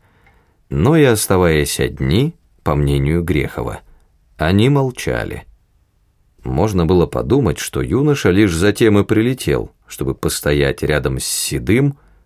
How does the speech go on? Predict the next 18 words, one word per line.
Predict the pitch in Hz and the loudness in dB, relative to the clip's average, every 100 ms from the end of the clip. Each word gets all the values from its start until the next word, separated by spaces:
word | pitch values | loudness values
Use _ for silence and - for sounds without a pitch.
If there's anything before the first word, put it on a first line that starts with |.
| _ - | _ -14
молча, | - 67 90 120 120 - 127 - _ _ | -6 0 2 2 2 -2 -2 -4 _ _
сурово, | - - 73 65 85 110 110 107 _ _ | -12 -8 -6 0 2 4 4 0 _ _
без | - 95 101 - | -4 -2 -2 -2
тени | 87 90 85 | 0 2 2
улыбки. | 82 69 - - - - _ _ _ _ _ _ _ _ _ _ | 0 -2 -6 -10 -12 -12 _ _ _ _ _ _ _ _ _ _
В | - - | -20 -4
поведении | 87 71 69 92 160 151 147 131 | 0 0 0 2 4 6 4 4
их | 123 131 104 | 2 0 0
оставалась | - 95 101 120 107 | 0 2 4 4 4
какая-то | - 90 110 95 87 | 2 2 2 4 2
недоговоренность, | 87 82 76 78 78 76 65 60 - - - - _ - | 2 2 0 0 0 0 -2 -4 -10 -10 -14 -16 _ -6
заставляющая | 80 98 101 107 143 135 - 101 | 0 2 4 4 4 2 2 2
задумываться | 82 73 76 135 127 107 - 107 101 - | 2 0 0 0 2 0 0 0 0 -2
об | 80 85 | -2 0
удивительной | 85 95 143 139 113 113 | 2 2 2 0 0 2
непостижимости | 104 92 - 82 - 73 73 113 123 107 - | 2 0 -2 -4 -4 -2 0 2 2 -2 -4
человеческих | - 90 82 87 85 - - - 73 | -4 0 2 2 0 -4 -6 -6 -6
отношений. | - 69 - 67 64 64 - | -6 -6 -6 -6 -6 -6 -10